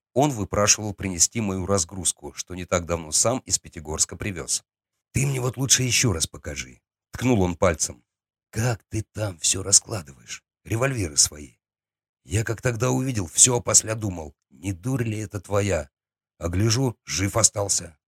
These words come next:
Да, знаю, что в горах с абреками знатно порезаться тебе случилось». Пришлось надевать на себя разгрузку.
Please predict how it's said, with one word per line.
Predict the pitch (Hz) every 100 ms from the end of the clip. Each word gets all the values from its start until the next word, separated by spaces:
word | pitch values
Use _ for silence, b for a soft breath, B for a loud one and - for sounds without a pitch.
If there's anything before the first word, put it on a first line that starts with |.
| _ _ _ _
Да, | 131 127 - _ _ _ _ _ _ -
знаю, | - 139 117
что | - 104
в |
горах | 92 101 95
с | -
абреками | 101 107 95 95
знатно | 90 98 90 87
порезаться | 98 95 78 - 90
тебе | 90 87
случилось». | - 98 - 85 73 - _ _ _ _ _ _ _
Пришлось | - 107 - 120 151 -
надевать | 143 110 85 98
на | 107
себя | - 98 85
разгрузку. | 90 87 85 80 - 67